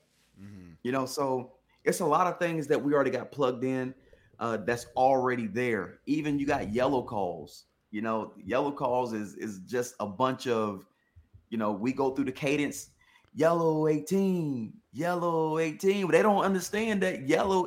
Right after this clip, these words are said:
Speaker 2: is a, what can I say, a fake word for us. So we're, we're not,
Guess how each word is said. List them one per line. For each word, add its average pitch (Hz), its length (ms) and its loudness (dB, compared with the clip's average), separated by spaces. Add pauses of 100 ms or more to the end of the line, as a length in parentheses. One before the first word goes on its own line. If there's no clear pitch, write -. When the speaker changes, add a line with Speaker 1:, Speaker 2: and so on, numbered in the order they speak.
Speaker 2:
is 151 380 -2
a, 147 420 2 (720)
what 147 160 0
can 147 100 -2
I 131 120 2
say, 113 420 -6 (400)
a 120 140 2
fake 160 500 -2
word 135 380 2
for - 140 -4
us. - 360 -6 (380)
So - 160 -2
we're, 131 200 2
we're 147 220 2
not, 156 360 2